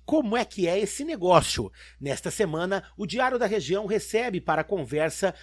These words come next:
o bilionário empresário Carlos Weiser Martins. Ele está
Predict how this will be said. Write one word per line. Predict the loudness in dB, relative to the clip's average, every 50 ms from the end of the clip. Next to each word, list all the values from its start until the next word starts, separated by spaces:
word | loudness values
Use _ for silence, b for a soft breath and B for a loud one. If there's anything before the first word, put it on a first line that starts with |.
| B B B
o | -6 -6
bilionário | -6 -2 -2 0 2 2 2 0 2 0 2 2 2 2 0 -2
empresário | -6 -6 -4 -2 -4 -4 -2 -2 0 0 0 0 -2 -6 -8 -14 -4
Carlos | 2 4 4 4 4 0 -4 -8 -6 -6
Weiser | -6 -6 -6 -6 -2 -2 -2 -2 0
Martins. | -2 -4 -4 -4 -4 -2 -2 -2 -2 -2 -6 -8 -10 -10 b b b b b b b b b
Ele | 2 4 4 6 6 4 4 B B B B
está | -6 -6 -6 -6 -4 -2 -2 -2 -2 -2